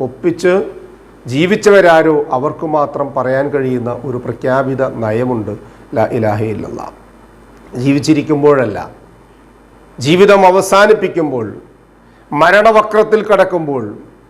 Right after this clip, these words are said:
തനിക്ക് ആ "ലാ ഇലാഹ ഇല്ലല്ലാഹ്" പറയാൻ കഴിയണമെങ്കിൽ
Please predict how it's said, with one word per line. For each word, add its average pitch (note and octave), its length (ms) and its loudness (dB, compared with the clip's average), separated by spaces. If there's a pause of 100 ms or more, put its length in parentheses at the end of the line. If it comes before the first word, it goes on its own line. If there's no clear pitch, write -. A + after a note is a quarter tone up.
(320)
തനിക്ക് G3+ 440 4
ആ - 20 8 (120)
"ലാ G3+ 100 6 (140)
ഇലാഹ G3+ 320 2
ഇല്ലല്ലാഹ്" F#3 340 -2
പറയാൻ E3 360 2
കഴിയണമെങ്കിൽ D#3 600 0